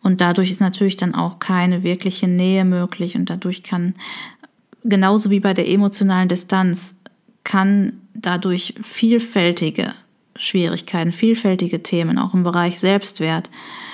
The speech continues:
ähm, o-, o-, Identität und so weiter, kommen dadurch zustande, aber eben auch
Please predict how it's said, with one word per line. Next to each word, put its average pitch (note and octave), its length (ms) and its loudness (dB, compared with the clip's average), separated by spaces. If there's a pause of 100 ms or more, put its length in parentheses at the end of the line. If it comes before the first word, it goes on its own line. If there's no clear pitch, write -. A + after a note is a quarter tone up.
(260)
ähm, F3+ 480 2
o-, F#3+ 360 -4
o-, - 40 -6
Identität G3 760 0
und G#3 220 2
so F#3 180 0
weiter, F3 540 0 (880)
kommen F3+ 260 2
dadurch F3 360 -2
zustande, F#3 600 0 (400)
aber F#3+ 300 2
eben F#3+ 220 2
auch F#3 380 -2